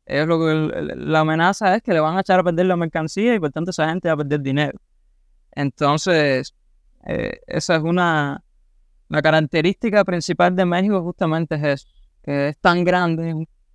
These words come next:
país tan enorme y tiene tantas diferentes bandas y tantas regiones controladas por diferentes personas que en cualquier parte prácticamente, eh, puede estar lo peor, puede estar lo peor esperándote en cualquier región, pues no sabes qué te espera cuando salgas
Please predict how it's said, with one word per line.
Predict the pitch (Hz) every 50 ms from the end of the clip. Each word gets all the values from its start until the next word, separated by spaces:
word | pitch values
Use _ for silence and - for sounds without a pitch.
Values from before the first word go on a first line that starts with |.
| _ _ _ _
país | - 143 151 156 -
tan | - 175 170 175
enorme | 170 170 165 165 165 165 170 165 165 156
y | 151
tiene | 139 147 156 160 160 147
tantas | 156 156 160 165 - - 170 156 156 156 - -
diferentes | - 139 139 - _ _ - 151 139 156 156 170 160 - 165 147
bandas | 143 160 160 165 160 160 160 156 156 156
y | 156 147
tantas | 139 147 147 160 147 170 165 156 156 - -
regiones | 156 147 139 151 156 151 156 160 160 -
controladas | - 156 147 - 147 143 143 151 160 170 165
por | - 151 143
diferentes | 139 143 - 151 143 143 151 - 170
personas | - - 151 143 135 - - 165 165 160 160 160 165 - _ _ _ _ _ _ _ _ _ _ _ _
que | - 165 165 165 156 156 151 151
en | 147 147 143 143 139 143 143 - - _ _ _
cualquier | - 160 156 147 131 - 165 175 170 -
parte | - 180 185 180 - 180
prácticamente, | 151 165 147 147 160 160 156 151 156 160 180 - - 175 165 156 - -
eh, | - - 147 143 139 139 - 55 - - _ _ _ _ _ _ _ _ _ _ _
puede | - 160 165 165 170
estar | 156 139 - 165 156 156
lo | 160 156 131
peor, | - 139 139 139 139 139 135 -
puede | - 143 139
estar | 143 - - 156 143
lo | 156 151 143
peor | 156 151 151 156 156
esperándote | 156 - - 156 147 147 156 170 175 151 147
en | 147 139
cualquier | 147 143 135 - 151 143
región, | - 170 156 151 160 185 -
pues | - 151
no | 143 143
sabes | - - 160 165 156 - -
qué | - 139
te | 147
espera | 147 - _ - 147 156 160 151
cuando | 139 139 139 139 139 131
salgas | - - - 160 160 151 143